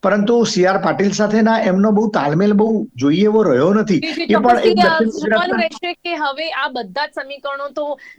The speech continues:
Speaker 2: બી જે પી પણ જોશે, બધી જ બાબતોને ધ્યાનમાં રાખીને,
Speaker 1: હા, હા.
Speaker 2: અ, ગુજરાતમાં પરિવર્તન કરવામાં આવશે, રાષ્ટ્રીય અધ્યક્ષની નિમણૂક કરવામાં આવશે અને પ્ર-, સમય અહીંયા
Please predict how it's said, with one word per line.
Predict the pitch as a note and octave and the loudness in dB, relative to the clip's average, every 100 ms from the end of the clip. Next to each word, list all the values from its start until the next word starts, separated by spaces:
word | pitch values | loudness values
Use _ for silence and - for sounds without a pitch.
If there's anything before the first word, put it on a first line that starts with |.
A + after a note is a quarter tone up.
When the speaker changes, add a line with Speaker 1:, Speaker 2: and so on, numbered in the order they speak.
| _ | _
Speaker 2:
બી | A#3 | -8
જે | G3+ C4+ | -6 -6
પી | C#4+ | -8
પણ | C#4+ D4+ D4+ | -4 -2 -2
જોશે, | C4+ C4+ - D4 C#4+ | -4 -4 -4 -4 -2
બધી | A3+ G3+ - - G3+ D4+ | -2 -8 -10 -16 -6 -6
જ | C4+ | -2
બાબતોને | B3 A#3+ A#3+ C4 B3+ | 0 0 -2 -8 -8
ધ્યાનમાં | G#3 G#3 A3+ B3 A3+ | -8 -6 -4 -4 -2
રાખીને, | G3+ - C#3+ F3+ D3+ | -4 -4 -2 0 0
Speaker 1:
હા, | - - _ _ A#3 | -2 -10 _ _ 0
હા. | A#3+ | 0
Speaker 2:
અ, | |
ગુજરાતમાં | A#3+ A3 A3+ C4 C4 C4+ | 0 -6 -4 -4 -4 -6
પરિવર્તન | B3+ A#3 A3+ A3 C4+ C4+ | -6 -6 -6 -8 -8 -6
કરવામાં | C4+ A3+ B3+ B3+ | -6 -4 -4 -2
આવશે, | B3 B3 C#4 | -4 -4 -6
રાષ્ટ્રીય | A#3+ G#3+ - A3+ | -6 -8 -10 -8
અધ્યક્ષની | F#3 C#4 D4+ | -6 -6 -8
નિમણૂક | C4+ C4 C4+ | -8 -8 -4
કરવામાં | C4+ C4 B3+ B3 | -2 -2 0 -2
આવશે | A#3+ D4+ | -2 -8
અને | |
પ્ર-, | D4 B3 _ _ _ _ _ _ _ _ _ _ _ - | -8 -10 _ _ _ _ _ _ _ _ _ _ _ -8
સમય | D4+ D#4+ | -2 -2
અહીંયા | D#4 D4 D4 | -2 -4 -6